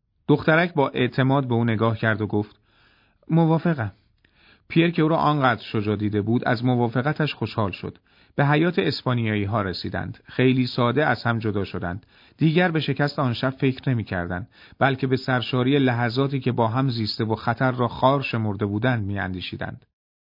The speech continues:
«تا فردا.» «تا فردا.» «مواظب خودتون باشین.» «تو هم همینطور.» خواهر و برادر دور شدند. در آخرین لحظه مارتیه برگشت و دوستانه برای پیر که تنها مانده بود، دست تکان داد.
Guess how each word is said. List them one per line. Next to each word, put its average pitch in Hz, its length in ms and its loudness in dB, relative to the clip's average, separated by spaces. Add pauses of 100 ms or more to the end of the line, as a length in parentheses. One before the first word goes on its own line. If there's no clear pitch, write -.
(500)
«تا 139 140 2
فردا.» 117 480 0 (500)
«تا 135 160 4
فردا.» 135 560 2 (1040)
«مواظب 123 340 2
خودتون 131 340 0
باشین.» 123 340 -2 (500)
«تو - 160 0
هم 214 140 4
همینطور.» 151 560 -2 (520)
خواهر 151 320 4
و 165 60 2
برادر 127 340 2
دور 120 220 -2
شدند. 98 420 -8 (300)
در 143 180 2
آخرین 139 360 0
لحظه 135 320 0
مارتیه 127 440 0
برگشت 113 560 0
و 123 60 0
دوستانه 123 600 -2
برای 120 280 2
پیر 113 280 -2
که 113 120 -6
تنها 107 320 -2
مانده 101 260 -4
بود، 104 260 -4 (280)
دست 113 400 -2
تکان - 280 -10
داد. - 260 -16